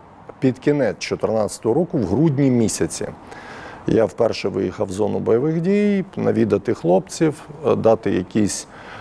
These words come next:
коментарі з тої ситуації, в якій вони перебувають, і дати якісь рекомендації. Ну,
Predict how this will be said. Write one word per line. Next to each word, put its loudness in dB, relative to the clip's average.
коментарі 0
з -12
тої -2
ситуації, 0
в -2
якій -2
вони 2
перебувають, 4
і 0
дати 4
якісь -2
рекомендації. 0
Ну, -4